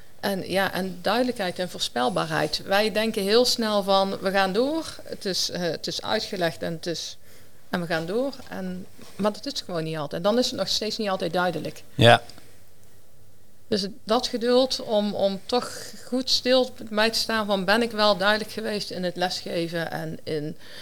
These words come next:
Speaker 1: ehm, eh, de gesprekken?" Ehm, ja, dat, dat zij goed weten wat, eh, wat er is.
Speaker 2: Ja. Merk je
Speaker 1: En
Speaker 2: eh, sorry, Marieke,
Speaker 1: Ja.
Speaker 2: jij.
Speaker 1: En ik hoop ook, hè, als ik dat niet ben geweest,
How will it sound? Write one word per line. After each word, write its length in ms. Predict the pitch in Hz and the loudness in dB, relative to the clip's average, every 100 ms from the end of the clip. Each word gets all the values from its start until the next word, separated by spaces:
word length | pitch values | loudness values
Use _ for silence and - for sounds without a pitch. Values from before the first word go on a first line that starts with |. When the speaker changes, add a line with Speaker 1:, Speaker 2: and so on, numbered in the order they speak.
| - | -10
Speaker 1:
ehm, 540 | - 170 156 151 151 151 - | -4 -2 2 2 2 0 -4
eh, 80 | 85 151 - 120 85 - | -6 -6 -6 -6 -6 -6
de 100 | 165 | -4
gesprekken?" 680 | - - - 202 202 180 175 - - - - 180 | -2 -2 0 0 2 -2 -2 -10 -12 -14 -12 -10
Ehm, 420 | 170 85 85 85 165 - - - - - | -10 -8 -8 -8 -10 -12 -12 -12 -14 -8
ja, 200 | 240 156 | -6 -4
dat, 140 | 170 165 - | -6 -10 -8
dat 180 | 180 - | -2 0
zij 320 | - 196 185 | 0 0 -2
goed 220 | 170 202 | -2 -4
weten 300 | 202 196 185 | -2 -2 -2
wat, 240 | 175 156 - | -4 -4 -4
eh, 140 | - 175 156 - - - - - - - - | -2 -2 -4 -10 -12 -12 -12 -14 -14 -14 -8
wat 180 | 208 196 | -6 -4
er 120 | 175 | -4
is. 280 | 180 - - - | -4 -4 -6 -10
Speaker 2:
Ja. 320 | - 127 127 - - - - - | 4 8 8 6 -6 -12 -14 -12
Merk 360 | - 123 160 147 | 6 10 10 10
je 180 | 123 123 - | 8 8 6
Speaker 1:
En 80 | - | 0
Speaker 2:
eh, 80 | 113 | 6
sorry, 280 | 117 98 90 | 6 6 4
Marieke, 300 | 95 92 170 | 0 0 2
Speaker 1:
Ja. 40 | |
Speaker 2:
jij. 240 | 95 92 - - | 4 4 2 0
Speaker 1:
En 240 | 208 226 214 - | 4 6 6 2
ik 120 | 214 | 0
hoop 240 | 214 208 | 2 4
ook, 240 | 202 196 - | 4 2 6
hè, 340 | 185 214 220 | 8 8 4
als 220 | - 185 | 2 0
ik 60 | 185 | 0
dat 180 | 185 165 | 0 0
niet 380 | 180 170 208 190 | -2 0 0 2
ben 180 | 165 165 | 0 0
geweest, 520 | 160 160 170 - | 2 2 2 -2